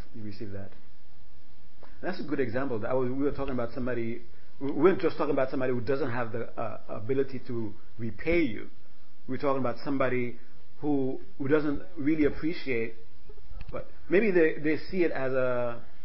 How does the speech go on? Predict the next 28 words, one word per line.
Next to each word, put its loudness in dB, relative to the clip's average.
they, 2
uh, 2
they 6
know 4
it's, 0
it 0
was 2
a 0
good, 0
uh, -2
it -2
was 0
a 0
good 0
favor 2
that -2
they -2
received. -2
Okay? -2
But 0
they 2
are 2
so 4
stingy 2
that 2
they 2
don't 6
wanna 2